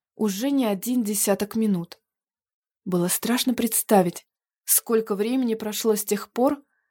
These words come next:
как я провалилась сюда. Но в кромешной тьме время и пространство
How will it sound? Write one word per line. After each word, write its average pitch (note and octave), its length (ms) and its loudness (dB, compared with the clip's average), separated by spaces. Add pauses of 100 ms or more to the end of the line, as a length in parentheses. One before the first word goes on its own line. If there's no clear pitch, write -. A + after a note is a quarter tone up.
(140)
как A3 220 -2
я A3 120 4
провалилась G#3+ 640 -2
сюда. F3+ 520 -2 (1300)
Но F#3 120 4
в - 80 -8
кромешной F#3+ 540 0
тьме C4+ 480 -2 (640)
время D4 400 0
и C#4 40 -4
пространство A#3+ 960 -2